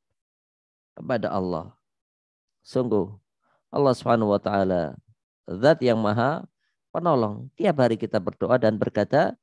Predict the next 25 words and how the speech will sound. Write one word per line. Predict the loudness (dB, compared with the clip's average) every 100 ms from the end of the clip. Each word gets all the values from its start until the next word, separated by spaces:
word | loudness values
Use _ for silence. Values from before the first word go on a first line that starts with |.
| _ _ _
"Iyyaka | -10 -4 -4 -2 -2 -2 -4 -8 _ _ _ _ _ _ _ _ _ _ _ _ _ -6
na'budu | -4 -2 0 2 2 0 -4 -10 _ _ _ _ _ _ _ 0
wa | 2
iyyaka | 4 4 4 2
nasta'in." | 0 -2 -4 -4 -2 -4 -6 -14 -20 _ _ _ _
Hanya | -4 -2
kepada | 0 2 4 2
Engkau, | 2 2
ya | 4 4
Allah, | 2
kami | 0 -2 -2
ini | -4
menyembah. | -4 -4 -2 -4 -6 _ _ _ _ _ _ _ -2
Dan | -2 0
hanya | 0 0
kepada | 2 2 4
Engkau | 2 0 -2
pula | 2 2
lah, | 4 2
ya | 2 2
Allah, | 2 0
kami | -2 -4 -4
ini | -4
meminta | -4 -4 -4 -2 2 2 2 -6 _ _ _ _ _ _ _ _ _
pertolongan. | -6 -2 0 2 2 0 -4 -6